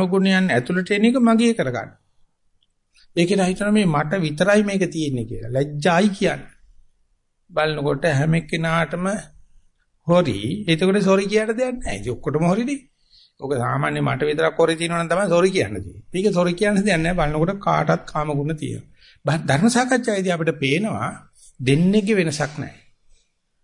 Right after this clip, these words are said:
කාම ගුණයන් නැති දෙන්නේගේ වෙනසක් නැහැ.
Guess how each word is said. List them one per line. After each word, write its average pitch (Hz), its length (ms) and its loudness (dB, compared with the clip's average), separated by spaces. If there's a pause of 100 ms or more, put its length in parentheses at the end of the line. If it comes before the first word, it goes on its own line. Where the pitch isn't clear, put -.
(160)
කාම 143 300 0
ගුණයන් 165 360 2
නැති 143 280 0
දෙන්නේගේ 170 400 -4
වෙනසක් 160 440 -2
නැහැ. 135 320 -6